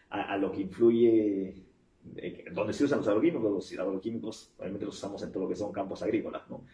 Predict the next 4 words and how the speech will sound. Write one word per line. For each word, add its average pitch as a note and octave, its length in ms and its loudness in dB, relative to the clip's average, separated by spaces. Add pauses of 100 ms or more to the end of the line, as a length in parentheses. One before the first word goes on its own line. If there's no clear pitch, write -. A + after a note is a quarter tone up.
(920)
Ve, - 520 2
hay B2+ 180 2
muchos C#3 380 0
proyectos B2+ 880 4